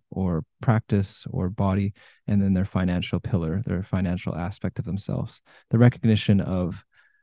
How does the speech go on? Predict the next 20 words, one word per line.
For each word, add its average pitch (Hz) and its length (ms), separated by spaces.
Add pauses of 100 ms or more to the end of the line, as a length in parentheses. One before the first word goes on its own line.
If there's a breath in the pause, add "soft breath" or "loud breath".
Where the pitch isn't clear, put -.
(160)
what 104 340 (300)
we 107 160
perceive 98 420
as 92 140 (400)
valuable 90 420
in 101 120
that 92 180
energetic 98 380
exchange 95 420
that 92 100
is 95 100
occurring 90 360
through 101 120
humans. 123 460 (1300 soft breath)
And 107 440 (420)
yeah, 123 180
so 110 180
what 117 100
we're, 117 320
we've, 104 300